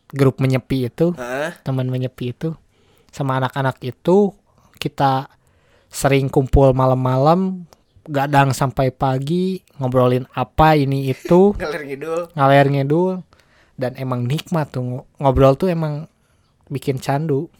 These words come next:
Speaker 2: Iya sih,
Speaker 1: Sampai
Speaker 2: bikin candu.
Speaker 1: kal-, saya kalau udah ngobrol sebenarnya gak inget handphone sih sebenarnya.
Speaker 2: Oh ya, udah gini aja.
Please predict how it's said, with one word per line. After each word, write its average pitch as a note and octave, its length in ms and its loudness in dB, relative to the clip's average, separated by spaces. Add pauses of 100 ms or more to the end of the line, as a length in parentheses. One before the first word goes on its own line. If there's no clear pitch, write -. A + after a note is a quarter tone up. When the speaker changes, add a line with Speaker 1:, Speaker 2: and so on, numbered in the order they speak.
(340)
Speaker 2:
Iya G#2+ 320 -20
sih, - 180 -18
Speaker 1:
Sampai D#3 520 0
Speaker 2:
bikin - 40 -18
candu. G#2 140 -18
Speaker 1:
kal-, E3 420 -4
saya E3+ 340 -4
kalau F3 320 0
udah D#3 200 2 (140)
ngobrol D3 420 4
sebenarnya D3 640 -2 (840)
gak D3 180 4
inget D3+ 240 0 (260)
handphone C#3+ 480 2
sih C#3+ 140 -4
sebenarnya. C3+ 480 -8 (440)
Speaker 2:
Oh D3+ 240 -20
ya, D3 180 -8
udah C#3+ 220 -4
gini D3+ 360 -10
aja. D#3 320 -4